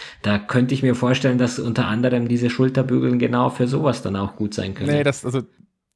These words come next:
Speaker 2: das waren die, das waren die ersten Looping-Achterbahnen, wo sich die Leute gerne am Genick
Speaker 1: Mhm.
Speaker 2: verbrochen, äh, ver-,
Speaker 1: Ja,
Speaker 2: verbrannt haben.
Speaker 1: richtig, ja, genau, diese
Speaker 2: Ähm,
Speaker 1: Inversionen, ja.
Speaker 2: das hat man seit den späten siebziger, siebziger und frühen achtzigern hat man das im Griff.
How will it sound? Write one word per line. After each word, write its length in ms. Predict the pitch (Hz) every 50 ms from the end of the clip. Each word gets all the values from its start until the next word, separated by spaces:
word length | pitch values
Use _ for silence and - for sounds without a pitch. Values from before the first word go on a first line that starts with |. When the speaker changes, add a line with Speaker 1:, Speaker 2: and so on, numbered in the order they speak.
| _ _
Speaker 2:
das 260 | - 139 135 - -
waren 320 | 135 131 123 127 131 135 131
die, 120 | 127 127
das 200 | 117 127 123 -
waren 100 | 131 123
die 80 | 131 127
ersten 260 | 117 120 - - 135
Looping-Achterbahnen, 720 | 113 165 180 - 143 135 120 - - 131 117 - 120 123
wo 60 | 123 120
sich 120 | 123 120
die 60 | - -
Leute 140 | 120 120 -
gerne 120 | 135 123 123
am 60 | 120
Genick 160 | 123 110 107
Speaker 1:
Mhm. 40 | 110
Speaker 2:
verbrochen, 300 | 123 135 - 113 - 117 -
äh, 180 | - 127 -
ver-, 280 | - - - 104 117 120 -
Speaker 1:
Ja, 40 |
Speaker 2:
verbrannt 40 | 120
haben. 180 | 135 143 139 131
Speaker 1:
richtig, 280 | 131 131 147 135 107 92
ja, 160 | 98 98 98
genau, 260 | 101 104 101 101 98
diese 180 | 98 127 127 127
Speaker 2:
Ähm, 60 | -
Speaker 1:
Inversionen, 600 | 135 - 107 101 101 104 104 98 101 104 101 95
ja. 140 | 90 92 92
Speaker 2:
das 180 | 95 - - -
hat 220 | 143 139 - -
man 420 | 147 139 131 131 131 131 135 131 123
seit 320 | - - 123 123 127 -
den 360 | 139 123 120 120 120 120 - - _ _ _ _ _ _ _ _ _ _ _ _
späten 420 | - - - - 131 135 135 - 147
siebziger, 400 | 117 147 147 - - - 151 147 - - -
siebziger 320 | - - - 156 - - 156
und 60 | 139
frühen 220 | - - 143 139
achtzigern 480 | 110 127 - - - - 139 131 131 120
hat 160 | 131 - -
man 80 | 131 117
das 240 | 123 117 - - -
im 100 | 113 113
Griff. 260 | - 110 107 -